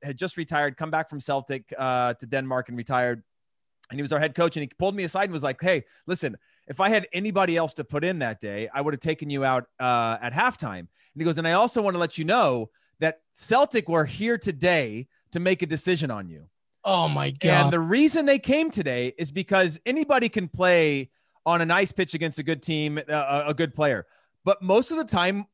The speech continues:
Speaker 1: Celtic is gonna play against scrappers. And they,
Speaker 2: Yeah.
Speaker 1: they came here unannounced to see how you scrapped. And you were terrible. And I remember him saying, "They're not interested in you anymore." And this is a true story. And I remember thinking about it, going like, "Wow, I took this game for granted. I came out with a little bit of an ego. I,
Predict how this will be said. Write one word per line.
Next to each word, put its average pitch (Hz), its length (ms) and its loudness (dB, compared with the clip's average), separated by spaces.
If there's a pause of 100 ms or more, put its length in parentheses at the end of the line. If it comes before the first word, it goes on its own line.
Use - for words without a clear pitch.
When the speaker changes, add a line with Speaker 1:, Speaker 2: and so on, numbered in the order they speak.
Speaker 1:
Celtic 190 460 0
is 202 80 -8
gonna 170 200 0
play 147 260 0
against 170 280 -4
scrappers. 247 580 -4
And 165 140 -4
they, 180 140 0
Speaker 2:
Yeah. 151 80 0
Speaker 1:
they 185 160 2
came 247 260 0
here 180 300 2
unannounced 165 500 0
to 160 80 -6
see 180 220 -2
how 165 100 2
you 165 220 -2
scrapped. - 560 -2 (340)
And 170 160 0
you 180 100 4
were 185 80 4
terrible. 190 480 2 (220)
And 165 140 0
I 185 60 6
remember 202 460 4
him 190 160 0
saying, 180 360 0
"They're 160 120 2
not 180 260 2 (100)
interested 185 440 -4
in 120 140 -6
you 117 160 -6
anymore." 101 480 -6
And 175 100 -4
this 247 140 0
is 269 80 -4
a 190 40 -10
true 240 160 -2
story. 208 340 2
And 151 80 -2
I - 20 0
remember 185 580 0
thinking 226 280 -4
about 151 200 0
it, 139 60 -8
going 151 160 -4
like, 139 160 -4
"Wow, 175 300 0 (440)
I 160 100 -2
took 208 220 -2
this 240 140 -4
game 190 180 0
for 214 120 -4
granted. 117 400 -2
I 123 100 -4
came 175 240 -2
out 185 140 4
with 151 100 -2
a 160 60 -6
little 165 180 0
bit 180 120 0
of 175 100 -2
an 160 80 -4
ego. 139 280 0
I, 131 120 2